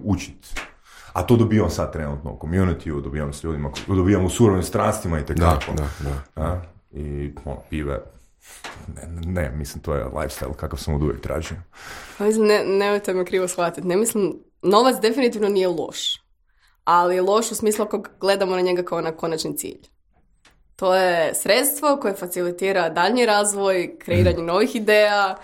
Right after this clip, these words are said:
Speaker 3: ulaganje u učenje i sve ostalo.
Speaker 1: Imam jedan super citat i žao mi je što, što ga nisam ja prvi izmislio, izrekao.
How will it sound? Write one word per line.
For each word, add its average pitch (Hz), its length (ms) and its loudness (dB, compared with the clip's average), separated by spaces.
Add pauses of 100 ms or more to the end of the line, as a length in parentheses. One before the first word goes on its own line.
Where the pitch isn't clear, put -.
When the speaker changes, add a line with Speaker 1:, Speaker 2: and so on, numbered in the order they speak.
(240)
Speaker 3:
ulaganje 185 480 2
u 175 80 -2
učenje 175 460 -4
i 156 40 -10
sve 156 180 -12
ostalo. - 380 -16
Speaker 1:
Imam 120 220 8
jedan 120 160 6
super 113 280 0
citat 101 440 2
i 95 60 -2
žao 98 260 4
mi 90 140 0
je 85 140 2
što, 92 280 -6
što - 200 -2
ga 90 80 0
nisam 95 300 2
ja 87 200 4
prvi 76 500 0
izmislio, 76 500 -4
izrekao. 80 520 -2